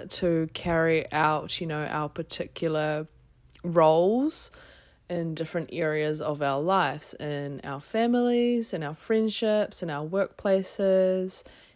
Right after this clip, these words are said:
any other spaces that we hang out. It is that front, our humanness, our character, that allows us to basically show up and do what we need to do.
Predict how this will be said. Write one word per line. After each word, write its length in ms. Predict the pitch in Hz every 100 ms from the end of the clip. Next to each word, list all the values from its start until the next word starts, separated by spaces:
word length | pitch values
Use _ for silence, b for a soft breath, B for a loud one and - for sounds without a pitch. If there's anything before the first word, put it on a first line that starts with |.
| -
any 200 | 196 185
other 180 | 170
spaces 560 | 175 - 165 165 - 165
that 140 | 147
we 100 | 147
hang 320 | 160 160 156 151
out. 240 | 147 139 -
It 240 | 156 - -
is 480 | 156 151 151 156 -
that 260 | 160 143
front, 460 | - - 180 247 185
our 120 | 156
humanness, 720 | 156 - 208 240 240 254 247
our 120 | 175 151
character, 880 | - 196 202 - - 226 247 285 247 - _ _ _ _ _ _ _ - -
that 340 | 190 185 175 -
allows 480 | 175 165 170 175
us 360 | 170 165 165 -
to 460 | - 170 165 160 151
basically 560 | 156 160 - - 175 160
show 320 | - 156 156
up 240 | 233 -
and 160 | 190 175
do 120 | 165
what 140 | 160 139
we 140 | 175
need 220 | 175 185
to 100 | -
do. 220 | - 285